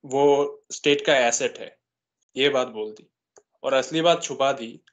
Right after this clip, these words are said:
Article के बिल्कुल आखिर में सारे आप, आ, articles देख लो, उसमें या तो बीच में या फिर कहीं एकदम आखिर में इसको डाल दिया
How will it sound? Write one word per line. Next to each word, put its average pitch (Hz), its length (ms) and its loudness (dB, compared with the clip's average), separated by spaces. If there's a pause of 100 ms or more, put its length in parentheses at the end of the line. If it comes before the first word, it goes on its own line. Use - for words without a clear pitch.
Article 147 380 -2
के 165 120 -8
बिल्कुल 160 340 -4
आखिर 139 380 -4
में 160 260 -8
सारे 170 520 -2
आप, 156 320 2
आ, 131 440 0
articles 127 320 -4
देख 123 300 -6
लो, - 320 -8 (400)
उसमें 151 280 -4
या 139 200 2
तो 151 100 0
बीच 139 360 -6
में 180 140 -2
या 160 160 2
फिर 151 200 0
कहीं 143 280 -2
एकदम 143 340 -2
आखिर 131 340 0
में 147 140 -6
इसको 135 240 -8
डाल 120 340 0
दिया 120 240 -4